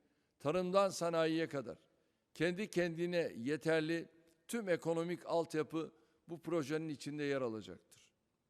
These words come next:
İnşallah Suriye'nin diğer kısımları da zaman içinde güvenli hale geldiğinde oralarda da benzer çalışmaları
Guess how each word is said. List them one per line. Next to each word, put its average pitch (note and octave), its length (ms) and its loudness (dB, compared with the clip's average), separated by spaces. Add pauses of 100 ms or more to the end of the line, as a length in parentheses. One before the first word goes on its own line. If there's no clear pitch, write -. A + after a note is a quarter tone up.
(440)
İnşallah G3 720 6 (460)
Suriye'nin G3 960 2 (420)
diğer F3 300 4
kısımları E3 580 0
da E3+ 220 4 (360)
zaman D#3+ 420 2
içinde D#3+ 480 0
güvenli D3+ 440 0
hale C#3+ 320 2
geldiğinde C#3 760 -2 (580)
oralarda F3+ 600 4
da F3+ 280 4 (100)
benzer E3 420 2
çalışmaları D3+ 800 -2